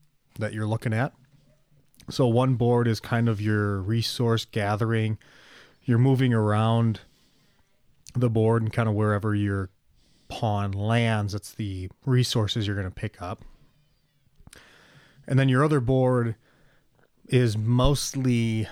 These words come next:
how you're going to gain your, uh, victory points. And the interesting thing, though, is that there's basically two victory point, well, not two tracks, but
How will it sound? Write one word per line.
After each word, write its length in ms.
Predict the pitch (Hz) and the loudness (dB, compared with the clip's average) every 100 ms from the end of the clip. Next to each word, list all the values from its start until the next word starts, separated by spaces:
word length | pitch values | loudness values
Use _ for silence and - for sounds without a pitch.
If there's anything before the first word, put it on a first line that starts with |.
| - - - - - - | -12 -20 -20 -20 -20 -16
how 240 | - 127 | -6 -2
you're 180 | 123 117 | 0 0
going 240 | 117 113 107 | 0 -2 -2
to 80 | |
gain 760 | 107 98 107 110 110 104 101 95 _ - - _ _ _ _ _ - | -6 -6 -4 -2 -2 -2 -4 -8 _ -20 -20 _ _ _ _ _ -10
your, 460 | 107 101 95 90 85 | -4 -2 -2 -4 -6
uh, 280 | 82 82 - _ _ _ _ - | -8 -12 -14 _ _ _ _ -4
victory 340 | 127 139 104 | -2 -2 -2
points. 500 | 90 - 80 73 - - _ _ _ - - - - - - - - - _ 151 | -6 -10 -12 -14 -18 -20 _ _ _ -20 -20 -20 -20 -20 -20 -20 -20 -20 _ -2
And 300 | 127 120 117 | 0 2 0
the 100 | 151 | 0
interesting 420 | 170 185 156 123 | -2 -2 -2 -2
thing, 400 | - 127 120 104 | -2 0 0 0
though, 380 | 95 87 107 - _ _ _ _ _ _ _ _ _ | -2 -4 -6 -10 _ _ _ _ _ _ _ _ _
is 260 | 123 113 101 | -4 -2 0
that 220 | 113 113 - | 0 -2 -4
there's 380 | 120 107 - - | -4 -2 -4 -4
basically 380 | 127 - 117 | -2 -2 -4
two 640 | 104 - 160 156 143 139 127 | -6 -2 2 2 2 2 2
victory 360 | 113 131 135 117 | 0 -2 -2 -2
point, 340 | 120 113 101 | -2 -2 -2
well, 340 | 135 123 120 107 | -2 0 0 -2
not 260 | 101 - | -6 -10
two 460 | - - 95 87 90 - | -18 -12 -12 -10 -14 -16
tracks, 460 | - 90 82 - - | -12 -10 -10 -12 -10
but 240 | 98 78 | -10 -10